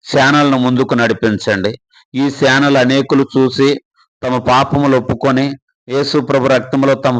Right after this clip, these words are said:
పాపములు కడుక్కొని పరలోకానికి సిద్ధపడాలని, దేవుని చేత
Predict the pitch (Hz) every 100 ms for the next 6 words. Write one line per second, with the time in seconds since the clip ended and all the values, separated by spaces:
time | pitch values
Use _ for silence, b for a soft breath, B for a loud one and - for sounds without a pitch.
0 | 117 123 131 139 135 135 131 123 113 135
1 | 127 131 - _ _ - 127 143 147 131
2 | 147 143 123 127 110 - 131 127 123 120
3 | 123 - b b 117 110 143 151 143 147
4 | 139